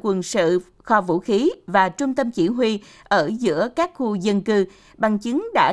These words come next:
trưng ra một số hình ảnh và video về các công trình lắp đặt như vậy trong suốt cuộc chiến kéo dài năm tháng hiện nay. Vì vậy, Israel cho rằng cần phải phá hủy mạng lưới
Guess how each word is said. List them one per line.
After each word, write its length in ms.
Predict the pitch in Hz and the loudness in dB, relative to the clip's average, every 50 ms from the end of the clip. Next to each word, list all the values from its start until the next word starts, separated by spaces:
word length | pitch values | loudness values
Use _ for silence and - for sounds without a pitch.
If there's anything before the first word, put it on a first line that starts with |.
| - - | 0 -4
trưng 160 | 294 277 269 | -4 -4 -2
ra 220 | 240 269 262 247 | -2 0 0 0
một 200 | 240 220 190 175 | 0 0 -2 -4
số 240 | - - 254 247 349 403 - | -4 -4 -2 -2 -2 -2 -4
hình 140 | 294 196 180 | -4 -4 -2
ảnh 280 | 175 165 139 165 247 330 | -2 -2 -2 -4 -6 -2
và 220 | 311 269 214 185 170 | 0 0 2 2 0
video 560 | 165 165 190 226 226 202 220 220 220 214 196 - - - _ - | -2 -2 -4 -2 -2 0 0 2 2 0 -2 -4 -12 -20 _ -4
về 200 | 190 233 226 220 | -2 -2 0 0
các 200 | 220 339 370 - | -2 -4 -6 -2
công 180 | - 254 226 | -2 -2 -2
trình 220 | 214 - 220 185 190 | 0 -2 -2 -2 -2
lắp 160 | 262 339 - | -4 -4 -2
đặt 160 | 302 214 - - | -2 -4 -4 -2
như 160 | - 226 220 214 | -4 -2 -2 0
vậy 320 | 196 214 165 151 170 - - - _ _ - | 0 2 2 2 0 -4 -8 -20 _ _ -4
trong 200 | - 269 262 254 | -2 -2 -2 -2
suốt 200 | 240 - 392 403 | -4 -4 -6 -4
cuộc 180 | - 226 165 - | -4 -6 -6 -4
chiến 220 | - 226 247 349 392 | -4 -4 -2 -2 -2
kéo 140 | - 240 254 | -2 -2 -2
dài 320 | 330 339 277 233 180 160 | 0 0 0 0 0 0
năm 320 | 170 180 208 208 208 196 196 | -2 -2 -2 -2 -2 -4 -6
tháng 300 | - 214 202 202 240 381 403 | -6 -6 -6 -6 -6 -4 -4
hiện 180 | 349 220 156 170 | -4 -2 -2 0
nay. 260 | 202 208 214 202 202 _ _ _ _ _ _ - | 0 0 0 -2 -4 _ _ _ _ _ _ -4
Vì 160 | 247 254 254 | -2 -2 0
vậy, 300 | 220 247 208 185 196 196 | 0 0 0 2 0 -2
Israel 420 | - 269 330 339 320 262 247 247 240 | -2 -4 -4 -2 -2 -2 0 -2 -2
cho 180 | - 254 240 | 0 0 -2
rằng 280 | 233 233 220 190 190 190 | 0 0 -2 -2 -2 -2
cần 180 | - 202 190 180 | -2 -2 -2 0
phải 140 | - 196 | -2 -2
phá 160 | 226 - 269 302 415 | -2 -2 -4 -4 -2
hủy 180 | 392 330 156 160 | -2 -2 -2 -2
mạng 260 | 269 285 208 147 180 | -2 -2 -2 -2 -2
lưới 200 | 202 220 214 247 | -2 -2 0 0